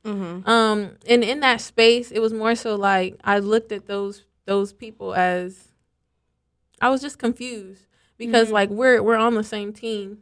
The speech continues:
Speaker 3: Right.
Speaker 1: Right.
Speaker 2: but we, it seems like our communication or the goal that we're trying to reach,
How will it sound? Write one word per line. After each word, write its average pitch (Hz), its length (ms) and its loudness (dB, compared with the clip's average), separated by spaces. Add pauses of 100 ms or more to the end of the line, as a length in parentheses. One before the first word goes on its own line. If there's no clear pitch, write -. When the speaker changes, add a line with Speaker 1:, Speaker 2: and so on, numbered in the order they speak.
Speaker 3:
Right. 208 340 -6 (100)
Speaker 1:
Right. 165 340 -10
Speaker 2:
but 190 380 0 (480)
we, 196 500 -18
it 208 140 -8
seems 214 320 -10
like 185 320 0
our 185 240 -2
communication 196 920 -10
or 180 220 -8
the 185 120 -14
goal 185 240 2
that 196 120 -2
we're 185 80 -6
trying 190 240 0
to 180 80 -4
reach, 190 340 -14